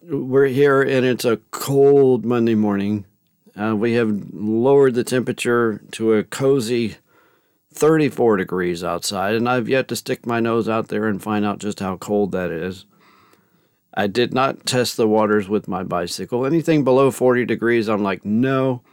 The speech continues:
I'm not doing this on a bicycle." So my exercise routine has gone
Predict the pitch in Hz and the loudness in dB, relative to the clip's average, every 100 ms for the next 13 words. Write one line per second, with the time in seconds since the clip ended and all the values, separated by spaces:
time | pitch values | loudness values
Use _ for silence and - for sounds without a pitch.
0 | _ _ _ _ _ _ _ _ _ 131 | _ _ _ _ _ _ _ _ _ 0
1 | 135 123 117 98 113 107 104 98 104 95 | 2 2 0 0 2 2 0 -2 -4 -4
2 | 92 98 - 82 - _ _ _ _ _ | -4 -4 -6 -10 -18 _ _ _ _ _
3 | _ _ _ _ _ _ - 101 95 - | _ _ _ _ _ _ -2 0 0 -2
4 | 98 101 101 123 - 120 - 120 117 110 | -4 -4 -2 -2 -4 -4 0 0 2 0
5 | 110 113 113 107 95 104 101 98 | -2 0 0 0 -2 -2 -2 -2